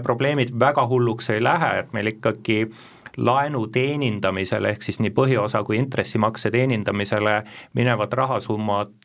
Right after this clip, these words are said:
äh, on kasvanud, no mitte päris kahekordseks võrreldes, ütleme, kolme-nelja aasta ta-, taguse ajaga, aga sihuke kaheksakümmend protsenti on juurde tulnud ja just intressimäära, äh, tõusu arvelt. Äh, aga, aga teisalt on siis ju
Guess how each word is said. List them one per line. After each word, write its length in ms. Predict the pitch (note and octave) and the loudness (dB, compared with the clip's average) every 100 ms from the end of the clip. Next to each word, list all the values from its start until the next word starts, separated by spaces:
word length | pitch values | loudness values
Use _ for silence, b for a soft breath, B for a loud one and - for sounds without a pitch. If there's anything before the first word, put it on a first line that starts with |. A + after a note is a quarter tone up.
| - | -2
äh, 220 | A2 G#2+ A#2 | 0 0 -2
on 320 | A#2 A#2 A2 | -2 0 0
kasvanud, 680 | A2+ B2 - - G2+ G2+ G2+ - _ | 0 -2 -2 -4 -2 -2 -6 -16 _
no 100 | A2 | -2
mitte 240 | A#2 C3 B2+ | 0 -2 -2
päris 260 | B2+ A#2+ - | -2 -2 -4
kahekordseks 800 | A#2 G#2+ G#2 G#2 G#2 G2 - - | -2 -2 -4 -6 -4 -8 -6 -4
võrreldes, 480 | G#2 F#2+ - - - | -2 -2 -4 -6 -8
ütleme, 360 | - - - - A1 | -8 -4 -2 -2 -2
kolme-nelja 520 | - G#2+ G2+ G#2 G#2 F#2 | -2 -2 -2 -2 -2 -4
aasta 240 | - F#2+ | -4 -4
ta-, 140 | G#2 A2 A2 | -2 -4 -4
taguse 320 | A#2 G#2+ G#2 A2 | -2 -2 -4 -2
ajaga, 460 | G#2+ G2+ F#2+ G2+ G2 | 0 -2 -2 -4 -2
aga 100 | F#2+ | -4
sihuke 240 | F#2+ - | -6 -6
kaheksakümmend 560 | G2 A2 A2 - G2+ F#2+ | -2 -2 -2 -6 -8 -6
protsenti 520 | G2+ F#2 A2+ A2+ - | -6 -2 0 0 -2
on 80 | G2 | -2
juurde 280 | A2 G#2+ F#2 | 0 0 -2
tulnud 420 | F#2 F#2 F#2 F#2 - B B | -2 -2 -2 -6 -10 B B
ja 120 | G#2+ G#2 | -2 -2
just 160 | G#2 | 0
intressimäära, 720 | G#2+ A2 G2+ - G#2 G2+ G2 G2 G2 F#2+ B B B - | -2 -2 -4 -2 0 0 0 0 -2 -4 B B B -6
äh, 880 | G#2 G2+ G2 G2 G2 G2 G2 G2 G2 | -2 2 2 2 0 0 0 -2 0
tõusu 360 | B2+ B2 A#2 A2+ | 0 0 0 0
arvelt. 480 | A2 F2+ E2+ - | 0 -4 -6 -12
Äh, 560 | - - - - A2 G#2 G2+ G#2+ | -20 -20 -18 -4 0 2 2 0
aga, 240 | G#2+ A2 G#2 | 0 0 0
aga 140 | G2+ | 0
teisalt 380 | A#2+ A2+ G#2 - | 0 0 -2 -2
on 240 | G#2+ G#2 G2+ | -2 -2 -2
siis 260 | A2+ G2+ | -2 0
ju 200 | A2+ G#2 | 0 0